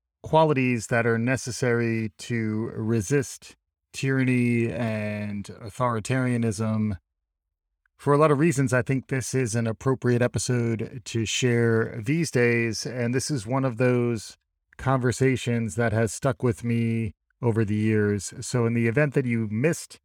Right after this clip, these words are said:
this when it first aired, here's another run at Fatali Moghadam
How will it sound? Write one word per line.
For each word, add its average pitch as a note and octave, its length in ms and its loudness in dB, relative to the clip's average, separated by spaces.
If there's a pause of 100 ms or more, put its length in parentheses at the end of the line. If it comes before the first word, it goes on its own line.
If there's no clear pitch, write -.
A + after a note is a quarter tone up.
this C#3+ 320 2
when D3 140 2
it A#2 80 -2
first D3+ 360 0
aired, D#3+ 480 2
here's A2+ 680 0
another B2 440 0
run B2 460 4
at A2 720 -2 (160)
Fatali B2 880 4
Moghadam B2 960 2